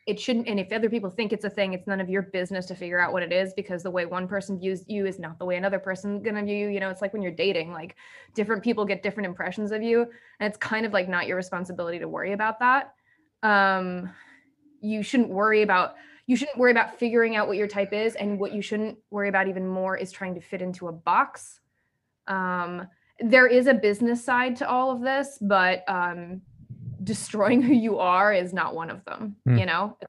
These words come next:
Speaker 1: That's just gonna make you, uh, you're gonna, you're gonna run out of, like, energy. You're not gonna be able to pretend to be someone for that long. And this, like, applies to everything, whether it's your look,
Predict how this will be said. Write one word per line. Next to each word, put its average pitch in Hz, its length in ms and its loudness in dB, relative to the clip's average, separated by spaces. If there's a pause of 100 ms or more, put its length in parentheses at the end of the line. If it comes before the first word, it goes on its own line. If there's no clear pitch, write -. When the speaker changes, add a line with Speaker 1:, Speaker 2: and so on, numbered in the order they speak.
(180)
Speaker 1:
That's 196 300 4
just 208 180 -8
gonna 185 160 -2
make 180 340 -4
you, 175 400 -4 (480)
uh, 185 480 4 (540)
you're 269 160 4
gonna, 311 320 4
you're 302 180 0
gonna 311 160 0
run 233 220 2
out 196 300 2
of, 196 160 -2 (180)
like, - 400 -4
energy. 185 380 -4
You're 190 160 -2
not 214 180 2
gonna 233 160 0
be 202 140 0
able 190 220 -2
to 190 80 -12
pretend 180 420 -8
to 180 80 -6
be 170 140 -8
someone 180 340 -10
for 185 100 -10
that 175 180 -6
long. 180 260 -10
And 202 200 -4
this, 208 240 -4
like, 202 120 0
applies 180 480 -6
to - 140 -8
everything, 190 460 -4
whether 185 240 -4
it's 190 220 -10
your 185 120 -4
look, 202 400 -2